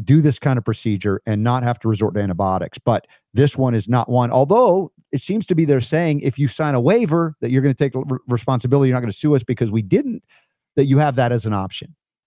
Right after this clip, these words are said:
Now, I cannot make that decision for you, Samuel. I'm sympathetic very much so with your plight and wanting you to avoid them. But their argument that by giving it intravenously, it's different than taking it orally, to some degree that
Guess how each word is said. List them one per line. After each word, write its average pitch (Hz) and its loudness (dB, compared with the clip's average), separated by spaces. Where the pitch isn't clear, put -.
Now, 143 2
I 147 0
cannot 196 -2
make 160 0
that 151 0
decision 139 0
for 139 0
you, 135 2
Samuel. 135 0
I'm 123 0
sympathetic 143 0
very 147 2
much 151 0
so 123 -2
with 117 -2
your 120 0
plight 135 -2
and 123 4
wanting 123 2
you 123 2
to 117 2
avoid 143 0
them. 110 -2
But 135 2
their 143 2
argument 147 0
that 131 0
by 123 2
giving 139 0
it 127 0
intravenously, 131 0
it's 110 -2
different 131 0
than 113 -2
taking 107 -2
it 104 -2
orally, 120 2
to 117 -10
some 156 -2
degree 127 0
that 113 -2